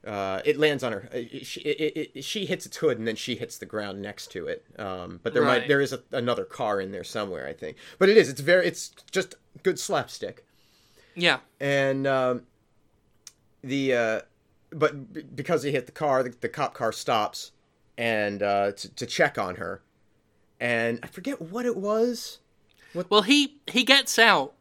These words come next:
Speaker 1: Yeah.
Speaker 2: and sees that a woman's lying dead in the road and says, "Thank God," because he thought he'd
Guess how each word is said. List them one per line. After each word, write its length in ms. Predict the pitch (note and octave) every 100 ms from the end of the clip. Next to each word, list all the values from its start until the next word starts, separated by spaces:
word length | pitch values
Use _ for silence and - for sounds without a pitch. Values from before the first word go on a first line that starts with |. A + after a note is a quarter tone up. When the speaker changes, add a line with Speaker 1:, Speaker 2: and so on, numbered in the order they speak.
| _
Speaker 1:
Yeah. 240 | F#3+ F#3+ A#2
Speaker 2:
and 160 | E3+ E3
sees 460 | - G#3 G#3 -
that 160 | - F#3+
a 60 | E3+
woman's 460 | F#3 F#3 F3 -
lying 240 | F3 E3 D#3+
dead 200 | F3 E3
in 100 | D#3+
the 80 | D#3
road 280 | D#3+ F#3+
and 140 | E3+ D#3
says, 240 | F3 D3+
"Thank 320 | - E3 D3+ C#3
God," 380 | D3+ D#3+ F3+ - _ -
because 260 | D#3+ D#3+ -
he 80 |
thought 240 | D3+ D#3+ C#3+
he'd 180 | D#3